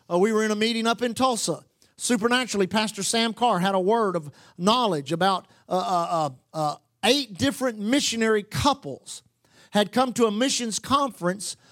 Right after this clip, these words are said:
with not even enough money to get home. They had spent every dime that they had to get to that conference,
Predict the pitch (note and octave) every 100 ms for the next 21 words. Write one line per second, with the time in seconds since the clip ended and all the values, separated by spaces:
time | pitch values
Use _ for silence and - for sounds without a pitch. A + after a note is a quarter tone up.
0 | - G#3 A3 B3+ B3+ B3 A3+ A3 A#3 -
1 | G#3+ A#3 F#3+ F3 F3+ E3+ E3 C3 - _
2 | _ _ _ _ _ A#3 A3+ - A#3+ A3+
3 | B3+ A#3+ G3+ A#3 C4 C4 C4 C4 A#3 A3
4 | G3 B2 - _ _ _ _ _ - G3+
5 | F#3+ C4+ A#3+ B3 B3+ - A#3 G#3+ E3 F3
6 | - -